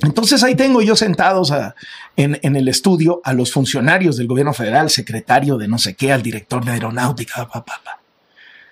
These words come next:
Y en un momento determinado, pues en este, en este apetito de,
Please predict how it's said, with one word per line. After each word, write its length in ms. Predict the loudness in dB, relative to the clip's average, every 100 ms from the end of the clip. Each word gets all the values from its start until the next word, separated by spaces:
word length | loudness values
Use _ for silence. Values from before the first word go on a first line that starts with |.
| _ _ _
Y 120 | -2 2
en 100 | 2
un 80 |
momento 360 | 2 2 0 -2
determinado, 720 | -4 -4 -2 -2 -4 -10 -18 _ _ _ -20 -20 -4
pues 180 | 0 2
en 100 | 2
este, 320 | 0 0 0
en 100 | 0
este 300 | 0 0 -2
apetito 580 | -4 -6 -4 -4 -2 -2
de, 300 | 0 -2 -6